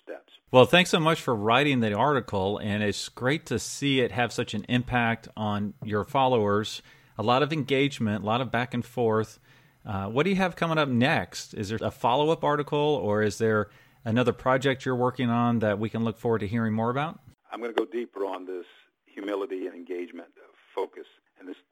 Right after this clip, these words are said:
Speaker 1: podcast is great. I appreciate you carving out time to allow me to be, uh, on your podcast because it helps as well. I have a mission of helping leaders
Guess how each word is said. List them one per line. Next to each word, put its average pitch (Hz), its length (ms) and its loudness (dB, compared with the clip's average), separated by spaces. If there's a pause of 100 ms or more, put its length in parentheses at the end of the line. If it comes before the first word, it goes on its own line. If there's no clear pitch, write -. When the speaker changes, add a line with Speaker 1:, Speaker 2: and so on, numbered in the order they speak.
(200)
Speaker 1:
podcast 104 540 -4
is 80 80 -18
great. 101 240 -4
I 90 60 -6
appreciate 92 380 -12
you 87 120 -18 (100)
carving 98 300 -4
out 92 140 -10
time 90 280 -10
to 92 120 -16
allow 92 200 -6
me 92 140 -16
to 87 100 -20
be, 90 300 -14 (380)
uh, 104 200 -18
on 98 60 -6
your 92 100 -10
podcast - 460 -6 (180)
because 90 220 -14
it 90 160 -4
helps 92 240 -6
as 78 140 -16
well. 82 280 -14 (680)
I 107 120 -2
have 110 160 -2
a 101 60 -4
mission 98 540 -8
of 92 280 -10 (180)
helping 110 240 -6
leaders 92 360 -8